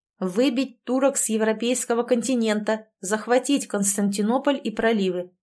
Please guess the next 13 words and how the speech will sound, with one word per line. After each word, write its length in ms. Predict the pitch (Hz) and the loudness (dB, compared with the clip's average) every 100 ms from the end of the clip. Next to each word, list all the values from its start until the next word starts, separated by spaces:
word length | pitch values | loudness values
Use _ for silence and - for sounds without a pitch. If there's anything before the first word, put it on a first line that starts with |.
| _ _ - | _ _ -4
Азиатские 640 | 202 208 285 302 - 220 | 0 4 4 4 0 0
берега 380 | 196 220 208 208 | 2 2 4 4
проливов 540 | 208 202 202 196 185 | 4 0 2 0 -2
тоже 320 | - 240 254 226 | 0 2 2 2
захватить 600 | 220 220 220 226 220 214 | -2 0 0 0 -2 0
не 100 | 220 | 2
менее 320 | 220 214 214 | 4 2 0
чем 240 | 220 208 | 0 0
на 100 | 208 | -2
сотню 400 | 202 233 220 214 | 0 0 0 0
вёрст 320 | 208 214 208 208 | 2 0 0 -4
от 160 | 202 | -4
проливов, 520 | 208 208 208 202 196 | 0 0 0 -2 -4